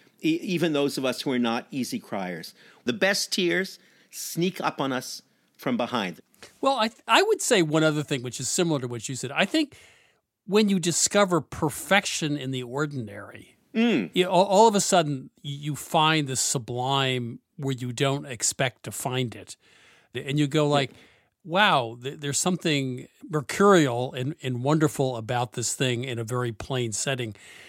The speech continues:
Speaker 2: And, and maybe that applies to many more things in life than food.
Speaker 1: I, I think it does. And it isn't the normal emotion, or one of the normal emotions that we get through the joys of cooking. It, it isn't the sense of satisfaction or generosity, sharing all of those positive emotions.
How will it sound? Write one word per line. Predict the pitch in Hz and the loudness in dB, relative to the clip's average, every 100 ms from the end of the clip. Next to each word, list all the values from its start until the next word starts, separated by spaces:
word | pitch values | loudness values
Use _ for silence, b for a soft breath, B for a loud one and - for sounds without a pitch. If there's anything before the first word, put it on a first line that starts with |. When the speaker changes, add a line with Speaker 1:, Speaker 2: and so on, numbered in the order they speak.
| B - | B -4
Speaker 2:
And, | 156 185 | -2 0
and | 160 | 4
maybe | 170 170 | 6 6
that | 160 147 | 6 4
applies | 131 - 135 135 - | 2 0 2 0 -4
to | 131 | -6
many | 131 131 135 | -4 -2 -2
more | 123 117 | -4 -6
things | 127 127 | -6 -6
in | 117 | -6
life | 113 117 - | -8 -8 -10
than | 104 | -14
food. | - 165 101 - _ _ B B B B | -6 -6 -6 -12 _ _ B B B B
Speaker 1:
I, | 180 175 - | 0 0 2
I | 156 | 2
think | 185 160 | 2 2
it | 135 | 4
does. | 214 - - | 4 2 2
And | 202 | 0
it | 208 | 2
isn't | 269 247 233 | 2 2 2
the | 180 | 0
normal | 165 208 254 202 131 | 2 2 2 2 2
emotion, | 110 95 95 - 98 113 b b b b | 2 0 -2 -4 -4 -6 b b b b
or | - 127 101 | -2 0 0
one | 113 110 139 | 0 0 2
of | 123 | 2
the | 113 | 0
normal | 107 107 | 0 -2
emotions | 98 98 95 113 98 | 0 -2 -2 -6 -6
that | 110 | -8
we | - | -8
get | 104 101 92 | -6 -6 -6
through | 117 | -6
the | 95 | -6
joys | 87 110 92 90 | -4 -4 -4 -6
of | 90 | -8
cooking. | 98 90 147 120 | -8 -6 -4 -4
It, | 90 - | -6 -8
it | 117 98 | -6 -4
isn't | 104 113 92 | -2 -4 -4
the | 104 | -6
sense | - 98 - | -6 -6 -8
of | |
satisfaction | - 90 87 - 143 135 - 104 | -8 -8 -8 -2 -2 -2 -4 -6
or | 82 | -6
generosity, | - 85 82 123 131 127 107 104 B B | -8 -10 -4 -4 -4 -4 -6 -8 B B
sharing | - - 117 107 107 | -4 0 0 0 0
all | 101 98 | -2 -2
of | |
those | 98 90 | -4 -6
positive | - 92 - 95 | -6 -6 -6 -8
emotions. | 92 90 78 107 | -8 -8 -8 -10